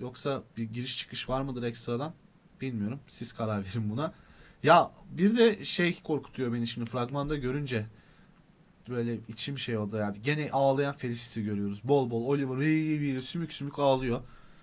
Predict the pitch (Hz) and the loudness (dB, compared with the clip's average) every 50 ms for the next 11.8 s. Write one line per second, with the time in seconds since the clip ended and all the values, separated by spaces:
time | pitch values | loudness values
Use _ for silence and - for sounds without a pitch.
0 | - - - - - - 127 127 127 127 123 117 - - 120 - - 117 123 151 | -20 -20 -20 -20 -12 -8 -8 -6 -4 -4 -6 -6 -6 -8 -8 -6 -4 -2 -2 -2
1 | 160 - - - - - - - - - - 131 135 131 131 131 127 120 117 123 | -4 -6 -16 -20 -20 -20 -20 -20 -20 -10 -6 -2 0 0 0 0 0 -2 -4 -4
2 | 123 143 175 190 196 190 175 143 131 - - - - - - - - 131 131 127 | 0 2 6 8 8 8 6 4 2 -4 -12 -20 -20 -20 -16 -6 -2 -2 -2 -2
3 | 127 127 - 143 143 156 151 - - - 165 160 156 - - _ _ - - 160 | -4 -4 -2 -2 -2 -2 -4 -8 -6 -2 -2 -2 -2 -4 -8 _ _ 2 2 2
4 | 160 147 - - _ - - - 147 143 147 147 147 139 123 - - - - - | 2 2 -8 -16 _ -20 -4 0 0 2 2 2 0 0 -4 -8 -20 -20 -20 -20
5 | - - - - - - - - 160 160 151 147 143 131 113 120 117 113 113 113 | -20 -20 -16 -8 -4 -2 2 4 4 4 4 0 -2 0 2 4 4 4 2 0
6 | 113 - 120 110 113 117 120 127 123 117 117 117 - - 117 110 104 104 101 104 | -2 -2 -2 -2 -2 0 0 -2 -2 -2 -4 -6 -6 -8 -6 -4 -4 -4 -4 -4
7 | 101 - - - - - - - - - - - - - - - _ - - - | -6 -8 -10 -18 -20 -20 -20 -20 -20 -20 -20 -20 -20 -20 -20 -20 _ -20 -20 -18
8 | - 104 101 - - 120 123 117 127 139 139 139 131 123 117 113 135 139 139 - | -16 -12 -10 -6 -4 -4 -4 -4 -6 -2 0 2 2 0 0 -2 -2 -2 -2 -2
9 | - 151 135 123 120 117 107 113 120 117 117 131 143 143 - - - - - - | 0 0 0 0 0 -4 -2 -2 -2 -2 0 2 2 2 0 -2 -12 -20 -20 -20
10 | - - - - - - - - - 123 123 127 135 147 160 156 151 - - 143 | -20 -20 -20 -20 -20 -20 -20 -4 0 4 6 6 8 8 6 6 4 0 -4 -4
11 | 139 - 160 147 180 196 202 202 - - _ - 165 175 180 | -4 -2 -2 2 2 2 2 2 -6 -20 _ 0 0 0 0